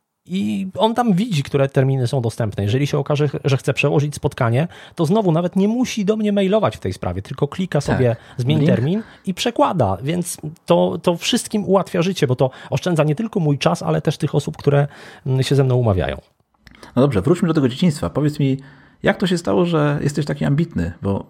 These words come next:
Speaker 2: ambicja to jest coś, co wyciągamy z młodości, coś, co, e, co więc miało to wpływ na ciebie, że, że jesteś taki ambitny? Jakaś osoba, wydarzenie?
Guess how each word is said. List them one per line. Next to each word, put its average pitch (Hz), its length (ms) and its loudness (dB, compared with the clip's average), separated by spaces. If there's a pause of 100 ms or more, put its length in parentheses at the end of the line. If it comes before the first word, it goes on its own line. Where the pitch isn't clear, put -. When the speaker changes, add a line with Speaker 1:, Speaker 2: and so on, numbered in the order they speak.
(140)
Speaker 2:
ambicja 151 380 2
to 151 80 -2
jest - 240 -6 (100)
coś, 254 120 -4
co 190 120 0
wyciągamy 175 360 0
z 131 60 -2
młodości, 139 520 2
coś, - 200 -4
co, 123 380 4 (640)
e, - 80 -4 (720)
co - 160 2
więc 220 180 2
miało 226 180 2
to 208 100 -6
wpływ - 280 0
na 110 80 2
ciebie, 98 240 0
że, 104 240 0
że 110 120 2
jesteś 113 200 0
taki 104 180 -4
ambitny? 90 320 -4
Jakaś 92 200 -6
osoba, 123 440 0
wydarzenie? 110 640 0